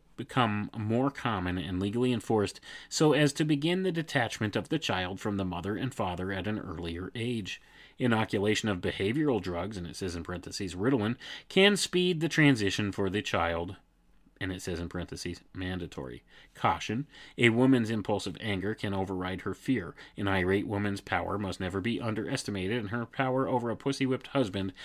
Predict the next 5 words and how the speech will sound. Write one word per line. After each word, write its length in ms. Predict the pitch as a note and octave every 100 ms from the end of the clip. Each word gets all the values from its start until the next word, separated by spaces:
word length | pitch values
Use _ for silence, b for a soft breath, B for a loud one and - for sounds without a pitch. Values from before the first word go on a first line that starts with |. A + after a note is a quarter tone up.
| B -
must 220 | F#3+ -
likewise 480 | C3 A#2+ G#2+ G#2 F#2
never 240 | F2+ E2
be 240 | D#2+ F2 -
underestimated. 880 | F2 E2+ - F#2 F2 D#2+ D#2 D#2